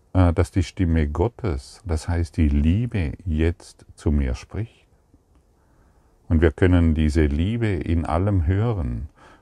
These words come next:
und wir können in allem die Erfahrung machen, dass wir von der Liebe Gottes getragen sind. Als Erfahrung.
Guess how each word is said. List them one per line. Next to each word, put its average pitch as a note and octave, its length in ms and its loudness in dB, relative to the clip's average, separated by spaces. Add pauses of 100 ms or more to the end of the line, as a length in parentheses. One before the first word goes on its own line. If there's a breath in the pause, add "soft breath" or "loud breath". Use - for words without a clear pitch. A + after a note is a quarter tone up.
und E2+ 140 2
wir D#2+ 100 4
können E2 540 0
in G#2+ 420 -4
allem G2 420 0
die F2+ 180 -2
Erfahrung E2+ 680 0
machen, F#2 500 0 (380 loud breath)
dass - 240 0
wir D#2+ 320 4
von D#2+ 220 -2
der D#2 160 -2
Liebe D2+ 340 0
Gottes - 600 -4
getragen C#2+ 800 -4
sind. F2 580 -2 (840 soft breath)
Als F2 340 0
Erfahrung. E2 1000 -6